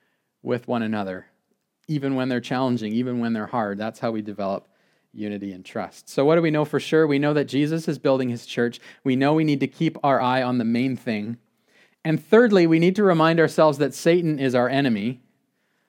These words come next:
but we also need to watch out for friendly fire. Satan is our enemy, and beware of friendly fire. When I was in seminary, my wife and I lived on a chicken farm for two and a half years, uh, working part-time.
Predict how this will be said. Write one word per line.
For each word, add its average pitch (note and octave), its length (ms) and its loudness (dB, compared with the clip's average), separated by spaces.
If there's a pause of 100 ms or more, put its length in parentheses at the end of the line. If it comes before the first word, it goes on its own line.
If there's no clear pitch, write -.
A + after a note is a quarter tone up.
(580)
but D#3 240 4
we E3 140 4
also F3+ 260 4
need F3+ 160 4
to E3 80 2
watch D3 300 2
out C#3+ 180 4
for C#3+ 140 0
friendly B2+ 360 0
fire. F#2+ 480 -2 (1400)
Satan G#3 380 4
is G3+ 120 4
our F#3+ 120 6
enemy, D3+ 360 2
and D3+ 120 0
beware D3 400 4
of C#3 80 0
friendly B2+ 340 0
fire. G#2 480 -2 (760)
When D3+ 160 2
I G#3 80 6
was E3+ 220 2
in D#3+ 180 -2
seminary, C#3 560 0 (380)
my C#3+ 120 2
wife D#3 200 2
and E3 80 0
I C#3+ 100 4
lived C3+ 340 2
on B2+ 320 -2
a A2+ 80 -2
chicken C#3+ 320 -2
farm A2+ 340 0
for A#2+ 240 0
two - 160 -6
and A#2 100 -2
a A#2 40 -6
half A2 200 -6
years, G#2+ 520 -6
uh, A2+ 60 -8
working A#2+ 340 -2
part-time. A2 500 -4